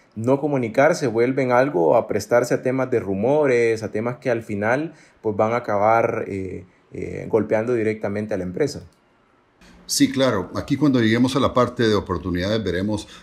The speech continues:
Speaker 2: a dónde están las tres grandes oportunidades que nos van a dejar esta crisis en términos de comunicación. Y me adelanto a decir que la primera es la comunicación interna.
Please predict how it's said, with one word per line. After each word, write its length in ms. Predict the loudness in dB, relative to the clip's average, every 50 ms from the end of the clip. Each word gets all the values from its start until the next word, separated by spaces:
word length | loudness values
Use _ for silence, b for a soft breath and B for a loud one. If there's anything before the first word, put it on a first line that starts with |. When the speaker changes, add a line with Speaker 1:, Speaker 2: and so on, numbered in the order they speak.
| B B
Speaker 2:
a 100 | -4 0
dónde 220 | 0 2 0 0
están 460 | -2 -4 -2 0 0 0 0 -2 B B B B -4
las 260 | -4 -4 -4 -4 -2
tres 140 | -2 0 0
grandes 380 | 0 0 0 -2 -2 -4 -4
oportunidades 720 | -6 -2 -4 -4 -4 -2 -4 -2 -2 -2 -2 -2 -2 -4 -4
que 100 | -4 -2
nos 140 | -2 -2 -2
van 140 | -2 -4
a 60 | -4 -6
dejar 200 | -6 -6 -6 -8
esta 220 | -8 -8 -10 -8
crisis 320 | -4 -4 -4 -4 -4 -6
en 120 | -6 -6 -4
términos 320 | -4 -4 -4 -4 -2 -4
de 80 | -6 -4
comunicación. 600 | -4 -4 -4 -4 -4 -6 -6 -4 -2 0 0 0
Y 80 | 0 0
me 80 | 0
adelanto 400 | 0 0 0 0 -2 -2 -2 -2
a 40 | -2
decir 260 | 0 2 0 0 2
que 80 | 2 0
la 140 | 0 2 0
primera 440 | 2 2 2 4 4 2 2 0 -2 B B B B B
es 200 | -2 -2 0 0
la 80 | -2 0
comunicación 540 | 0 2 0 0 0 -2 -4 -4 -2 -2 -2
interna. 540 | -2 0 0 0 0 0 0 -2 -6 -6